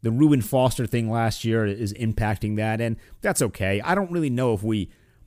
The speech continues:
if we need all, everybody at O T As. I mean, there are certain guys that you would like to have at O T As, you know, the big-time leaders on the team, and maybe you could say, "Well, if we're gonna pay Quinton Dunbar, we'd like him to be one of the big-time leaders and to show up for O T As," and I get that,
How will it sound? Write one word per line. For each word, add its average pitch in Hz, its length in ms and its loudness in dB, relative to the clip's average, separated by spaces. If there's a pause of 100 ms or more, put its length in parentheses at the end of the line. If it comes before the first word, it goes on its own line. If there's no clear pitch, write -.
(500)
if 123 160 -2
we 120 160 0
need 117 600 0
all, 131 400 -4
everybody 151 560 0
at 151 120 -2
O 160 100 2
T 156 260 0
As. 156 200 2
I 147 60 0
mean, 135 140 2
there 143 80 4
are 123 40 2
certain 127 480 0
guys 107 440 0
that 104 180 -4
you 113 60 -2
would 98 140 -2
like 92 280 -4
to 113 120 -2
have 107 220 -2
at 107 120 -4
O 117 120 0
T 113 260 0
As, 117 300 0 (220)
you 120 120 2
know, 120 60 6
the 107 100 0
big-time 107 600 0
leaders 113 380 0
on 123 120 2
the 123 80 0
team, 123 240 0
and 113 100 0
maybe 120 200 0
you 104 80 -2
could 110 100 0
say, 117 120 0
"Well, 101 120 0
if 95 80 -4
we're 147 80 -2
gonna 120 140 -4
pay 120 260 0
Quinton 98 320 -2
Dunbar, 98 380 -2 (260)
we'd 117 200 -2
like 113 280 -2
him 120 100 0
to 107 60 -2
be 110 160 0
one 107 220 -2
of 101 40 -2
the 95 60 -2
big-time 98 460 -4
leaders 101 260 -4
and 92 100 -4
to 80 60 -10
show 104 320 -2
up 117 160 -4
for 101 120 -8
O 104 140 -2
T 95 220 -4
As," 113 160 2
and 143 100 -4
I 170 80 -2
get 95 260 -4
that, 101 220 -2